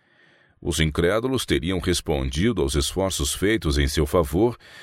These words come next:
se os irmãos e irmãs tivessem vivido à altura de sua exaltada profissão de fé.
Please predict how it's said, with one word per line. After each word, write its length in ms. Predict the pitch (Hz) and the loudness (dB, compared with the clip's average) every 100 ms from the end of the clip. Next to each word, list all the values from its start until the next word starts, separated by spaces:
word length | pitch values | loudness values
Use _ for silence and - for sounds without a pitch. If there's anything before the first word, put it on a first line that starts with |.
| - | -18
se 200 | - - | -6 0
os 140 | 160 143 | 2 2
irmãos 500 | 98 107 139 135 110 | 0 0 0 0 0
e 60 | |
irmãs 420 | 92 71 101 117 | 0 0 0 0
tivessem 480 | - 80 92 92 90 | 0 2 2 2 0
vivido 500 | 76 78 67 98 101 | 0 0 2 0 2
à 60 | 98 | 2
altura 640 | 82 73 - 120 120 - | 2 -2 -2 -2 0 -2
de 160 | 64 69 | -4 -4
sua 320 | - 82 87 | -2 0 2
exaltada 840 | 85 82 71 71 101 113 110 110 | 4 4 2 0 0 0 0 0
profissão 600 | 110 107 101 113 - 78 76 | 2 2 2 0 0 0 0
de 100 | 76 | -2
fé. 380 | - 57 - | 0 0 0